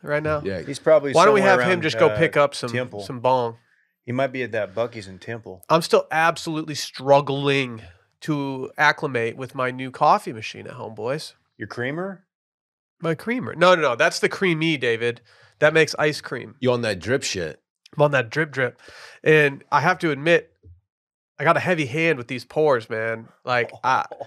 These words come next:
Speaker 3: <laughs>
Speaker 1: it's too much caffeine. I think I gotta turn down the strength.
Speaker 2: You could just do a pour over, just bypass the whole machine aspect of it altogether and just pour over yourself.
Speaker 3: What if you pour it over into the creamer or creamy?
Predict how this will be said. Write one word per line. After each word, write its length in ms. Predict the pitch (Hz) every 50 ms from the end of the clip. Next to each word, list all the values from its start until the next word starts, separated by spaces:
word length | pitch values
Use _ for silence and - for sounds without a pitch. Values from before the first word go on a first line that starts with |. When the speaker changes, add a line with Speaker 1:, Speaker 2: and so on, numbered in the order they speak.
| - -
Speaker 3:
<laughs> 300 | - - - - - - 143
Speaker 1:
it's 120 | 160 - -
too 160 | - 190 190
much 220 | 190 202 175 -
caffeine. 400 | - 180 156 139 127 - 190 180
I 40 | 147 127
think 140 | - 151 151
I 40 | 151
gotta 160 | 143 135 127
turn 220 | - - 160 147
down 140 | 139 143 131
the 60 | 123
strength. 680 | 113 - - - 131 143 175 220 - - - - - _ _ _ _ _ _ _ _ _ _ _ _ _ _ _ _ _ - _ _ _ _ _
Speaker 2:
You 100 | 101 95
could 180 | - - -
just 140 | - 110 95
do 180 | - 110 113 104
a 60 | 87
pour 340 | - - - 101 104 120 117
over, 260 | 90 82 90 98 95
just 160 | 95 92 90 80
bypass 480 | 101 98 101 98 - 110 101 98 95
the 100 | - 92
whole 160 | - 101 98
machine 420 | 95 92 101 - - 110 110 107 95
aspect 440 | 87 85 - - - 90 82 - 92
of 120 | 80 87
it 60 | 85
altogether 480 | 90 90 85 85 78 92 90 95 92 85
and 80 | 80 80
just 160 | 82 - -
pour 200 | - 101 95 90
over 160 | 92 95 87
yourself. 600 | 85 69 62 - - - 90 95 98 87 80 - -
Speaker 3:
What 80 | 120
if 100 | 131 123
you 120 | 139 135 117
pour 260 | - 139 139 135 131
it 20 | 127
over 200 | 127 123 113 120
into 140 | 117 113 104
the 80 | 98
creamer 520 | 98 - - 113 117 117 101 90 85 - _ _ _ _ _ _ _ _
or 80 | _ 107
creamy? 500 | - - - 117 113 101 90 87 - _